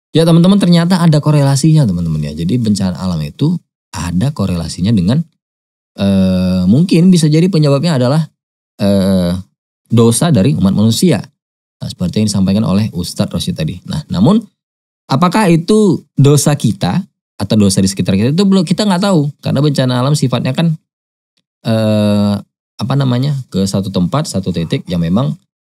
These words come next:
ba-, apa namanya, banyak manusia di situ atau banyak orang yang, eh, ada di daerah tersebut. Nah,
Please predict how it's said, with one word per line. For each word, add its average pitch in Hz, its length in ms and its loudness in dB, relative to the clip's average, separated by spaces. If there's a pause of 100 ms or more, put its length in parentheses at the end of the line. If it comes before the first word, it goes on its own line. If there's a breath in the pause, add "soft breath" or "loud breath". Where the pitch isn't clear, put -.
(560)
ba-, 113 280 0 (240)
apa 120 140 -4
namanya, 139 380 0
banyak 104 420 2
manusia 104 440 0
di 87 100 0
situ 85 260 -4
atau 107 320 -2
banyak 95 400 2
orang 95 320 -2
yang, 117 160 0 (600)
eh, 87 320 -2
ada 107 240 -2
di 117 240 4
daerah 92 320 0
tersebut. 143 400 2 (400)
Nah, - 80 -14